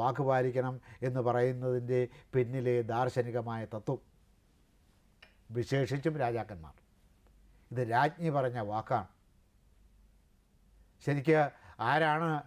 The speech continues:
രാജ്ഞി? ഈ ഹസ്തനപുരിയെ കേന്ദ്രമാക്കിക്കൊണ്ട് മറ്റ്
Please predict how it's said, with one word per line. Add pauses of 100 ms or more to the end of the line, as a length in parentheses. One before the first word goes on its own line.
(120)
രാജ്ഞി? (1200)
ഈ
ഹസ്തനപുരിയെ (420)
കേന്ദ്രമാക്കിക്കൊണ്ട് (840)
മറ്റ്